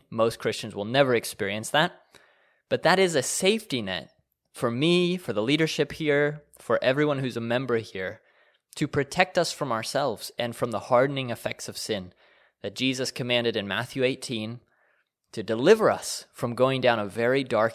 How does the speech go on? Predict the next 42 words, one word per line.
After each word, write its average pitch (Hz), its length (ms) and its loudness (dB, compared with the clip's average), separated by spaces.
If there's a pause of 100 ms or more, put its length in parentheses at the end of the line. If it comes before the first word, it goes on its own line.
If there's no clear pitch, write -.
evil 101 320 -8
road. 92 320 -8 (1200)
And 95 180 -10
so 87 300 -2
church 113 340 -4
discipline 120 680 0 (120)
is 107 220 -2
something 110 460 -2
that's 98 260 -4
only 123 300 -2
available 120 520 0
to 104 100 -6
church - 340 -8
members. 127 420 -2
We 110 80 -6
don't 110 180 -4
practice - 460 -6
those 98 240 -6
later 101 220 -2
stages 123 520 -2
of 117 140 -8
discipline 123 560 -4 (560)
on 104 120 -6
someone 107 280 -4
who's 101 200 -12
not 101 200 -2
a 104 60 -2
member. 107 480 -4
There's 151 180 2
also 185 260 6
voting 139 460 4
that 139 160 2
we 127 140 -2
do 127 240 0
at 123 120 0
times 127 380 -4
if 117 140 -8
you 110 80 -2
look 117 160 -2
at 113 60 0
our 107 80 0
Constitution. 135 840 -6